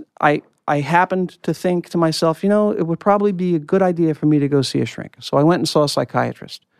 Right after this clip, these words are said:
Um, just, uh, not knowing why, really, just, "Maybe this guy can help." I wasn't suffering too bad. You know, you, you, nobody, nobody in the country, let alone New Yorkers, could get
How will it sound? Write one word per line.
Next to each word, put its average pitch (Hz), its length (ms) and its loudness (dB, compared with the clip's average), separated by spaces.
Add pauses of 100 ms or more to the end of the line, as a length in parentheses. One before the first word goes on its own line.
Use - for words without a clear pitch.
(640)
Um, 135 540 -2 (480)
just, - 240 0 (1700)
uh, 220 120 -2
not 269 240 4
knowing 220 640 2 (120)
why, 196 420 2
really, 202 560 2
just, 208 260 -4
"Maybe 214 340 4
this 196 200 2
guy 180 160 2
can 175 140 -2
help." 180 240 2 (120)
I 214 100 2
wasn't 277 300 2
suffering 139 640 0
too - 140 -2
bad. 135 260 2
You 196 60 0
know, 190 100 2
you, 196 140 -2 (100)
you, - 220 -12 (200)
nobody, 226 480 4 (260)
nobody 175 320 2
in 139 80 -2
the 143 60 -2
country, 160 340 -2
let 165 160 2
alone 160 420 2 (680)
New 165 100 6
Yorkers, 165 500 2 (340)
could 170 200 0
get 151 240 0